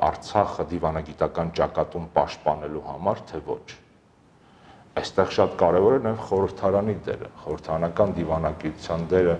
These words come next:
Հայաստանում վերջին տարիներին կտրուկ աճել էր, ինձ թվում անհամեստ չթվա, բայց դա շատ տեսանելի էր, տարբեր ուղղություններով,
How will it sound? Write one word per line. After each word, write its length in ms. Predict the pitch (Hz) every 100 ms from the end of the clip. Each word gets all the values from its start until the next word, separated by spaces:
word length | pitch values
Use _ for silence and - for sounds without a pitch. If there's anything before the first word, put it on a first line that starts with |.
| - - - -
Հայաստանում 680 | - 80 78 76 - 92 113
վերջին 440 | 92 85 - 90 85
տարիներին 560 | 78 73 76 82 135
կտրուկ 460 | 147 104 - 101 98
աճել 360 | 85 - 67 64
էր, 180 | 58 -
ինձ 240 | 85 85 -
թվում 240 | - -
անհամեստ 640 | 78 82 92 95 87 - -
չթվա, 320 | - 73 76
բայց 220 | 73 73
դա 140 | 76 73
շատ 320 | - 127 -
տեսանելի 640 | 92 - - 78 76 67 -
էր, 220 | 65 - - - - -
տարբեր 460 | 117 117 104 90
ուղղություններով, 720 | 82 82 - 87 82 87 104